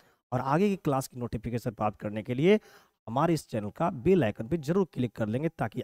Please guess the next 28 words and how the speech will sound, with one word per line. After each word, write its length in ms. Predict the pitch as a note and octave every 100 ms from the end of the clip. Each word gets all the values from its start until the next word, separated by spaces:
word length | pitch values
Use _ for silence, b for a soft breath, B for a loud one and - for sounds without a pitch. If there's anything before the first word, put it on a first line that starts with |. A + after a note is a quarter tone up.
| -
आपको 280 | C#3+ - C3 -
टॉप 220 | F#3+ -
ट्वेंटी 280 | D3+ A#2+ D3+
क्वेश्चन 400 | - A2 - F3+
जब 200 | C#3 E3+ -
तक 180 | G#3+ -
आपके 260 | C3 -
झारखंड 360 | G#2+ A#2 - C3
सचिवालय 480 | A2+ - A2 C3+ E3+
सहायक 300 | - A2+ A2
का 120 | A2
एग्जाम 320 | G2 A2+ C#3+
नहीं 140 | D3+
होता 280 | G#2 G2 A2
है, 160 | A#2 E3+ b b b _ -
तब 120 | G#3 -
तक 180 | C3 -
आपको 280 | G#2+ - F#3+
मिलता 380 | F3+ E3+ A#2 G2+
रहेगा। 360 | F2 E2+ E2 - b b _ -
तो 40 |
देर 220 | G2 E3
किस 220 | F3+ F#3 E3
बात 200 | E3 -
की, 100 | E3
जल्दी 340 | A#2 F#3 F#3
जल्दी 260 | D3+ D3+ D#3+
से 160 | D3